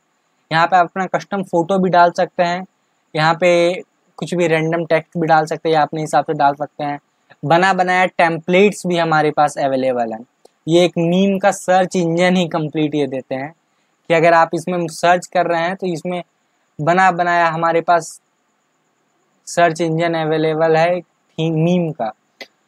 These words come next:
So, subscription के अंदर में अगर हम देखें, तो plan है, हमने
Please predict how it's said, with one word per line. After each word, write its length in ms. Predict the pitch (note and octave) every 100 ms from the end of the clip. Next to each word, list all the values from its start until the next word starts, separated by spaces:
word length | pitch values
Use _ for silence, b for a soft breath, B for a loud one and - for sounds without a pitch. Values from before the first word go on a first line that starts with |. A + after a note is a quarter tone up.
| _ _
So, 440 | - G#3+ G#3+ A3 F3+
subscription 720 | - D#3+ - G3+ F#3+ G#3 G#3
के 100 | G3+
अंदर 220 | F#3+ G3
में 100 | F#3+
अगर 140 | F#3 F3+
हम 180 | F3+
देखें, 400 | D#3 D#3 - G#3 A#3+ _ _ _ _ -
तो 280 | F3+ G3+ - _
plan 320 | F3+ E3 F3 F#3
है, 120 | F#3+
हमने 520 | E3 E3 E3+ F3